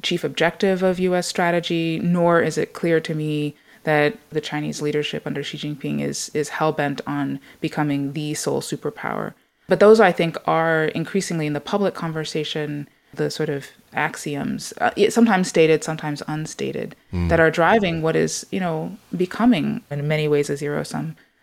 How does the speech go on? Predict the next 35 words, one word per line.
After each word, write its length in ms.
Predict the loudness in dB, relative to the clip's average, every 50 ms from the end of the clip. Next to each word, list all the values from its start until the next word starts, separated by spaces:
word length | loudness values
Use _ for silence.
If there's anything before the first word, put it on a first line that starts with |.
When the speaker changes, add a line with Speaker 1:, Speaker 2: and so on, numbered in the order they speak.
| -14
Speaker 1:
competition, 840 | -10 -8 -8 -8 -8 -8 -8 -6 -6 -6 -4 -6 -6 -6 -6 -8 -8 -10 -12 -10
uh, 140 | -10 -8
where 200 | -6 -6 -6 -6 -4
each 220 | -6 -4 -4 -2
side, 280 | 0 0 2 2 0 0
even 220 | -2 -4 -6 -6
though 120 | -6 -6 -4
they 380 | -4 -4 -4 -6 -6 -8 -12 _ _ _ _ _
claim 260 | -8 -4 -2 -2 -2 -2
to 100 | -4 -4
want 260 | -4 -4 -4 -6 -6 -8
to 300 | -6 -6 -4 -4 -6 -10 _ -20 -20 -12 -6 -4
avoid 320 | -2 0 4 4 4 4
a 80 | 2 0
Cold 280 | -2 -2 -2 -2 -2
War, 280 | -2 -2 0 0 0 -2
is 100 | -2 -4
still 300 | -4 -2 -2 -2 0 -2
engaged 520 | -4 -4 0 0 0 0 0 -2 -4 -4
in 140 | -6 -6 -6
a 20 |
kind 160 | -8 -6 -8 -6
of 120 | -4 -4
all-out, 520 | -2 -2 0 0 0 -2 -2 -4 -6 -8 _ _ _ _ _ _ _ _ _ _ -4
uh, 160 | -4 -2 -2 -2
effort 300 | -2 -2 -2 -4 -4 -2
to 100 | -4 -6
counter 600 | -6 -4 -4 -4 -4 -4 -4 -4 -4 -4 -4 -6 -6
and 200 | -8 -6 -4 -4
undermine 480 | -4 -4 -4 -6 -6 -6 -4 -4 -4
each 160 | -6 -6 -6
other 240 | -8 -6 -6 -6 -6
around 240 | -6 -6 -6 -6 -6
the 80 | -6 -6
world. 360 | -8 -8 -8 -10 -10 -14